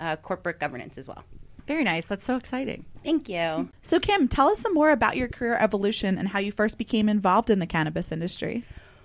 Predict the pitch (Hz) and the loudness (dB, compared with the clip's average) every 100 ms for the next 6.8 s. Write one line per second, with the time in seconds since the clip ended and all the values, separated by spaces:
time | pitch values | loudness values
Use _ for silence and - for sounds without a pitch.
0 | - - - - 233 226 226 226 220 220 | -20 -20 -10 4 8 8 6 4 2 2
1 | 220 220 220 226 - - - 247 254 311 | 4 2 2 -2 -4 -10 2 2 2 0
2 | - - - - - - - 233 220 214 | -6 -2 -2 -2 -16 -16 2 2 4 2
3 | 202 208 - 196 190 - 180 185 185 175 | 2 2 2 -2 -2 0 0 -2 -6 -6
4 | 190 202 180 - 185 208 - - - - | -4 -4 -4 -6 -10 -10 -14 -20 -20 -8
5 | 185 185 180 180 180 160 180 175 175 175 | -4 -2 0 0 -2 -4 -2 -2 -2 -4
6 | 180 214 180 156 - 180 185 | -6 -2 0 -2 -6 -2 -2